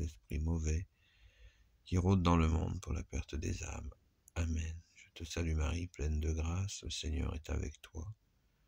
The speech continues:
Tu es bénie entre toutes les femmes, et Jésus, le fruit de tes entrailles, est béni.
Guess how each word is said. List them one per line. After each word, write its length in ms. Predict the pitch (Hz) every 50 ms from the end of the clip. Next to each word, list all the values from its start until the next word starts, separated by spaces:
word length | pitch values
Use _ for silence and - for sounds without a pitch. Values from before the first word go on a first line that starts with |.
| _ _ _ _ _ _ _ _ _ _ _ - - -
Tu 60 | 85
es 60 | 82
bénie 340 | 78 85 85 85 87 90 90
entre 240 | 90 92 - - -
toutes 240 | - - 101 -
les 160 | 90 87 90 87
femmes, 320 | - - 98 98 98 92
et 100 | 90 85
Jésus, 400 | 82 85 85 87 87 82 82 87
le 120 | 90 85 82
fruit 260 | 80 - - - 87
de 60 | 87 85
tes 240 | 82 - 80 82
entrailles, 520 | 82 85 82 80 - - 82 80 80 80 82
est 40 | 78
béni. 400 | 80 82 80 78 80 80 82